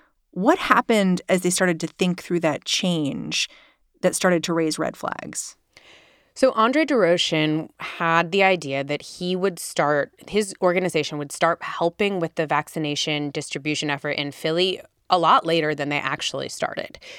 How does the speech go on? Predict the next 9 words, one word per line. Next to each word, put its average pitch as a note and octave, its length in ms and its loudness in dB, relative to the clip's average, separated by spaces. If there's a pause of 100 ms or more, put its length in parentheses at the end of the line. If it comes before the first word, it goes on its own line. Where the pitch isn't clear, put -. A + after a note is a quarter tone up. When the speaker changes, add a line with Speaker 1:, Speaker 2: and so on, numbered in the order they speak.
Speaker 2:
He A3+ 140 0
thought C4+ 200 0
they B3 80 2
would G3 160 0
start, D3+ 540 2
you E3 100 -4
know, C#3+ 200 -4
phase F#3+ 480 0
two C#3 640 -4